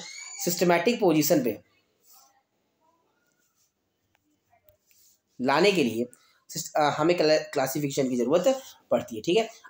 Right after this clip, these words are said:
अब हम बात करते हैं कि basis of classification क्या है, Classification के base क्या है,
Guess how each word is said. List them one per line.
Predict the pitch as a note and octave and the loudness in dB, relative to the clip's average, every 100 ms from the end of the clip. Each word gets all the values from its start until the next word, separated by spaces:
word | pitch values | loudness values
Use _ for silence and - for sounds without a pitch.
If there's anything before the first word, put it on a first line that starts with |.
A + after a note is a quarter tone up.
| - | -2
अब | F3 | 0
हम | G3+ | 2
बात | G3+ G3+ | 2 4
करते | G#3 G3 A3 | 2 4 2
हैं | A#3+ | 2
कि | C#3+ C#3+ | 2 2
basis | D3 G#3 G#3 | 2 2 2
of | G3+ G3 | 0 2
classification | D#3+ G3 F3+ F3+ F3+ F3 | 0 2 0 0 0 2
क्या | D#3 | 0
है, | E3 - - _ - | 0 -6 -20 _ -2
Classification | C#3+ - F3 E3 E3 | -2 0 0 0 -2
के | E3 | -2
base | C#3+ B2 C3+ | 0 0 0
क्या | - D#3 | 2 2
है, | D#3+ D#3+ | 2 -4